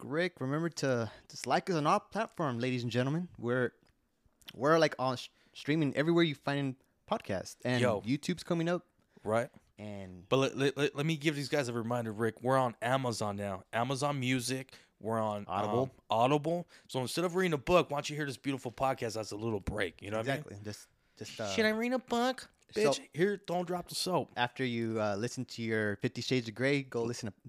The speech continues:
Speaker 1: Don't Drop the Soap.
Speaker 2: Let's go. We're on Spotify. We're on Stitcher.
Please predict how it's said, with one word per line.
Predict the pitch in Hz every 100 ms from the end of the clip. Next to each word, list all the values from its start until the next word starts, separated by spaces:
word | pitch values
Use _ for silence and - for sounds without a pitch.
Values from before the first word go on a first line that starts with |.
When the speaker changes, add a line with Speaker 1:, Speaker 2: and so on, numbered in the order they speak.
| -
Speaker 1:
Don't | 117
Drop | 113 117
the | -
Soap. | 127 113
Speaker 2:
Let's | - 110 -
go. | 113
We're | 110 120
on | 113
Spotify. | - - 123 131 123 - 131 127
We're | 110 110
on | 101
Stitcher. | - - 143 143 - 139 143